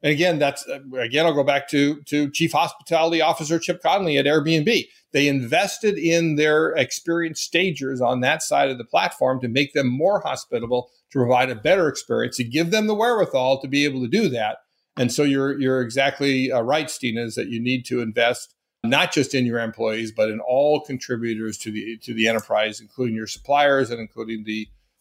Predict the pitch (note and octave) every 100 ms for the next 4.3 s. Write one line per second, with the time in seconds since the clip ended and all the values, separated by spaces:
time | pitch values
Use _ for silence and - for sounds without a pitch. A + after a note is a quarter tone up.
0 | _ A#2 G#2 G#2 G#2 G#2 G2+ - B2+ B2
1 | A#2 G#2+ G#2 G2 - - - _ _ _
2 | _ _ _ _ _ - A2+ G2+ G#2+ A#2
3 | A2 G#2+ G#2+ G2+ G#2 G2 G#2 G2+ F#2+ A2
4 | G#2 -